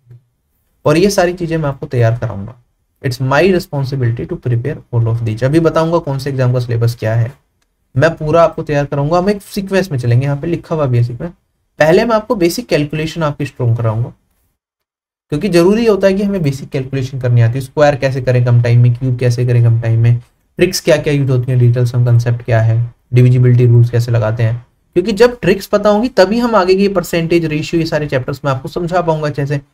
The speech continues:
Option सारे questions में मिलेंगे आपको Exam में, options की सहायता से कैसे करना है, basic से कैसे करना है,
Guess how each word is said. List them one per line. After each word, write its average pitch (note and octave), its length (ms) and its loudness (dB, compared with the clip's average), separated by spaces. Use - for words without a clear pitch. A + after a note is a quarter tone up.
Option F#3+ 520 2
सारे G3 340 4
questions G3 460 -4
में G3+ 140 2
मिलेंगे F#3 340 2
आपको E3 360 -2
Exam D3+ 400 2
में, D#3 180 -8
options G3 420 0
की A#3+ 120 -4
सहायता D3+ 440 0
से G3 120 -2
कैसे F#3+ 260 -2
करना F#3+ 240 0
है, F3+ 120 0
basic C#3 300 -4
से F3 100 -4
कैसे E3+ 280 -2
करना E3+ 200 -2
है, G#3 120 -6